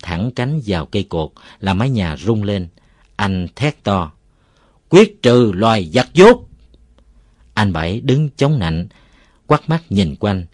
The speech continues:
gõ vào bảng đen trên vách, nói tiếp: "Tôi chỉ dạy cho bà con hai chữ, học xong hai chữ này thì mọi sự đều biết tuốt. Đây, tôi viết chữ T,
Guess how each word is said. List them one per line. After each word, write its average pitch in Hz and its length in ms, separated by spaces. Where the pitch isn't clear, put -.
gõ 95 360
vào 95 100
bảng 95 220
đen 101 200
trên 92 200
vách, 117 160
nói 110 140
tiếp: 131 260
"Tôi 120 260
chỉ 127 180
dạy 101 260
cho 110 140
bà 87 160
con 107 280
hai 107 280
chữ, 113 440
học 104 260
xong 117 320
hai 117 260
chữ 113 240
này 90 300
thì 92 100
mọi 90 260
sự 98 300
đều 87 200
biết 82 280
tuốt. 208 240
Đây, 107 380
tôi 110 160
viết 139 320
chữ 95 260
T, - 60